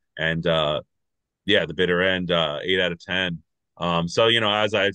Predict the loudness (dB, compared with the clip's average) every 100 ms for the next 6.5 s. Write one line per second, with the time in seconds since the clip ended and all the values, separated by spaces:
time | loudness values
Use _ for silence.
0 | -2 -2 -2 -4 -2 0 2 2 2 0
1 | -2 -2 -2 -4 -6 -8 -10 _ -6 -4
2 | -4 -8 -8 -4 -4 -6 _ _ _ _
3 | -6 -4 -2 -4 -8 -6 -4 -2 -6 -10
4 | -6 -4 -2 -2 -4 -4 -6 -2 -2 -2
5 | -6 -6 -6 -8 -6 -6 -4 -2 -2 -2
6 | -6 -6 -8 -6 -8